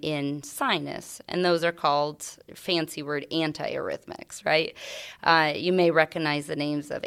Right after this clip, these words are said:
amiodarone or flecainide or propafenone. There are a lot of different antiarrhythmics out there.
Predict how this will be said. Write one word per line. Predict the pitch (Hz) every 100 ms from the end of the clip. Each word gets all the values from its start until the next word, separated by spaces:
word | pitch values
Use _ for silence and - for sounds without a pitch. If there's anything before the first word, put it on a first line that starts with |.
| 165
amiodarone | 165 156 151 156 147 143 139 143 -
or | -
flecainide | - 196 180 - 147 143 143 143
or | 143
propafenone. | - 151 151 147 151 - 151 147 147 147 175
There | 175 170
are |
a | 165
lot | 160 151
of | 151
different | 160 - 160 -
antiarrhythmics | 151 147 143 143 143 143 143 -
out | 196 190 -
there. | - - -